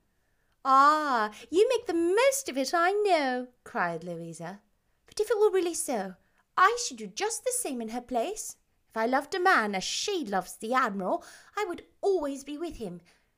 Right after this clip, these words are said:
Nothing should ever separate us, and I would rather be overturned by him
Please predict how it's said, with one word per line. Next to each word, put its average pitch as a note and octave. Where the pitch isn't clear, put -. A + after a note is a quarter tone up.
Nothing F4
should -
ever D#4
separate A3+
us, A3
and A#3
I A3
would G#3
rather F#4
be E4
overturned D#4
by G3+
him F3